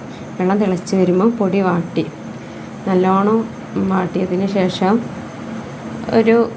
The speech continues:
തളികയിലേക്ക് അത് മാറ്റി വെച്ചു. കുറച്ച് ടൈം കഴിഞ്ഞപ്പോൾ ചെറു ചൂടോടെ തന്നെ അത് നല്ലോണം കുഴച്ചെടുത്ത്, കുറച്ച് എണ്ണയൊക്കെ ആക്കിക്കാണ്ട് നല്ലോണം കുഴച്ചെടുത്ത്, അതിന്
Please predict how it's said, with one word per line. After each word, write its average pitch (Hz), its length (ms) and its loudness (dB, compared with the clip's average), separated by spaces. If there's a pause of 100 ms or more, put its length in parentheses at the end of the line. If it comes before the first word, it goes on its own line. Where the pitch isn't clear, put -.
തളികയിലേക്ക് 196 880 0 (200)
അത് 180 180 -2
മാറ്റി 175 400 2
വെച്ചു. 170 380 0 (680)
കുറച്ച് 190 320 -2
ടൈം 185 300 4
കഴിഞ്ഞപ്പോൾ 175 500 2
ചെറു 196 220 2
ചൂടോടെ 175 560 2
തന്നെ 190 320 2 (500)
അത് 185 180 -4
നല്ലോണം 180 500 4
കുഴച്ചെടുത്ത്, 170 840 -2 (840)
കുറച്ച് 180 340 -2
എണ്ണയൊക്കെ 175 380 2
ആക്കിക്കാണ്ട് 180 400 0
നല്ലോണം 190 420 2
കുഴച്ചെടുത്ത്, 175 1080 -2 (920)
അതിന് 185 280 4